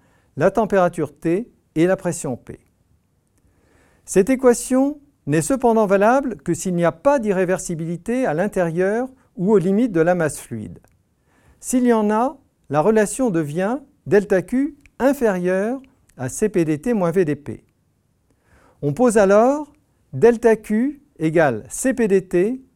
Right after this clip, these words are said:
moins V D P moins delta pi. Delta pi, qui est un terme positif ou nul, a une signification physique très simple. C'est la chaleur dégagée par les frottements mécaniques au sein du fluide.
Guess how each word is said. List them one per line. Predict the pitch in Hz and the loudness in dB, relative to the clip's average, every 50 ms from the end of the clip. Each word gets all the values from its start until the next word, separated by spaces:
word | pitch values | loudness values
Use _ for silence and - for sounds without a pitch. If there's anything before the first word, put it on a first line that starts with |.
| _ _ _ _ _ _ - | _ _ _ _ _ _ -8
moins | 135 139 175 226 262 247 | -4 0 2 2 4 4
V | 214 208 185 | 4 4 2
D | 180 170 | 2 0
P | 175 - - 190 214 247 285 269 - _ _ _ _ _ _ _ - | -2 -2 0 0 0 0 -2 -8 -12 _ _ _ _ _ _ _ -8
moins | 143 160 196 233 262 294 277 | -4 0 2 4 4 4 2
delta | 185 143 220 240 233 - 214 180 | 2 4 2 2 4 4 0 0
pi. | - - 139 117 - _ _ _ _ _ _ _ _ _ _ _ _ _ _ _ - | 0 -2 -8 -10 -10 _ _ _ _ _ _ _ _ _ _ _ _ _ _ _ -6
Delta | 127 127 156 147 147 190 185 | -2 -2 -2 0 2 0 0
pi, | 185 185 262 262 320 349 - _ _ _ _ _ _ _ _ _ _ | 2 0 -2 -2 -2 -4 -10 _ _ _ _ _ _ _ _ _ _
qui | - 156 165 | 0 0 2
est | 170 170 | 2 2
un | 175 170 | 0 0
terme | 170 185 175 156 127 107 - - - | 2 0 0 0 0 -6 -8 -12 -8
positif | - 208 220 196 226 202 - 208 185 - - | -4 -4 -2 -2 -2 -4 -4 -6 -6 -4 -4
ou | 160 | -4
nul, | 170 180 208 240 277 320 320 285 _ _ _ _ _ _ _ _ _ _ _ _ - | -2 0 0 0 -2 -2 -6 -12 _ _ _ _ _ _ _ _ _ _ _ _ -2
a | 170 185 | 0 2
une | 185 180 185 | 2 0 0
signification | 180 - 262 269 254 254 247 214 226 214 202 - 240 220 | -2 -2 0 0 0 0 -2 -2 0 0 0 0 -4 -4
physique | - 208 185 175 269 262 262 - - | -2 -4 -4 -2 -2 -4 -4 -8 -12
très | - - 214 | -4 -4 -4
simple. | 196 - - 131 104 95 - - - _ _ _ _ _ _ _ _ _ _ | -4 -4 -6 -8 -8 -8 -14 -18 -20 _ _ _ _ _ _ _ _ _ _
C'est | - - 170 151 | -6 -4 -2 -2
la | 143 131 | -2 -4
chaleur | - - - 226 214 208 208 226 240 262 277 269 269 - 139 | -4 -2 0 0 2 2 2 2 2 0 -2 -4 -8 -12 -6
dégagée | 135 143 214 233 226 220 202 208 214 | 0 2 2 4 4 2 2 2 -2
par | - 156 | -2 0
les | 143 143 135 | -2 -2 -2
frottements | - - 220 - - 208 196 | -2 -4 -6 -4 -2 -4 -2
mécaniques | 180 160 - 160 147 156 196 233 - - - _ _ - | -2 -4 -4 -4 -4 -2 -4 -6 -6 -10 -20 _ _ -8
au | 156 143 | -8 -6
sein | 143 - 226 | -4 -4 -4
du | 202 165 147 | -2 -4 -6
fluide. | - - - 113 104 92 73 | -8 -10 -14 -14 -14 -14 -16